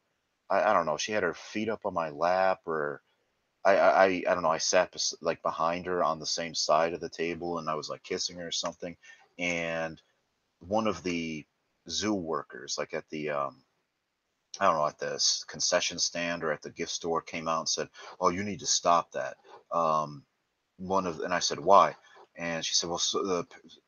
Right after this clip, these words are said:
parents of, uh, the children are, uh, complaining." And I said, I said, "No, they're not." I said, "If it were two, if it were two gay guys, uh, making out, you wouldn't dare, you wouldn't have dared come over and,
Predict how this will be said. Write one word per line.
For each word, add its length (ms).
parents 480
of, 240
uh, 260
the 100
children 480
are, 440
uh, 640
complaining." 560
And 600
I 40
said, 340
I 80
said, 260
"No, 180
they're 160
not." 480
I 120
said, 320
"If 100
it 80
were 160
two, 440
if 80
it 80
were 100
two 240
gay 260
guys, 640
uh, 240
making 380
out, 240
you 100
wouldn't 260
dare, 400
you 140
wouldn't 200
have 80
dared 300
come 180
over 300
and, 380